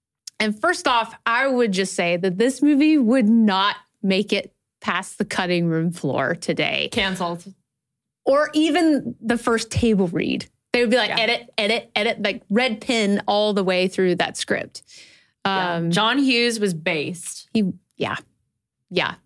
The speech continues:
Speaker 1: he was. But he was just funny. People just need to realize that we need humor.
Speaker 2: We can laugh at things.
Speaker 1: We can laugh at a lot of things and not take it so personal.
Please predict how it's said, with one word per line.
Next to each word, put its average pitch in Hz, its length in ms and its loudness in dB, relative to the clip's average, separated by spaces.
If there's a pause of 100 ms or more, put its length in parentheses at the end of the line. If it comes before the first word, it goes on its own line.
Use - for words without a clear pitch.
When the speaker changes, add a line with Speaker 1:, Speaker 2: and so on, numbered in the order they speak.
(160)
Speaker 1:
he 196 100 -4
was. - 180 -2
But 403 140 0
he 494 80 4
was 453 80 -6
just 523 320 -2
funny. 403 480 2
People - 280 -8
just - 220 -10
need 415 140 0
to - 60 -10
realize 262 400 0
that - 160 -2 (380)
we 320 120 2
need 330 180 4
humor. 185 320 2
Speaker 2:
We 262 60 2
can 277 160 2
laugh 208 400 0
at 214 140 -12
things. 160 340 -4
Speaker 1:
We 294 100 2
can 311 320 2
laugh - 340 -2
at 226 100 0
a 233 60 2
lot 165 320 2
of - 140 -4
things - 500 -4
and 190 180 4
not 180 340 -2
take 175 240 -4
it - 180 -8
so 156 220 -4
personal. - 680 -10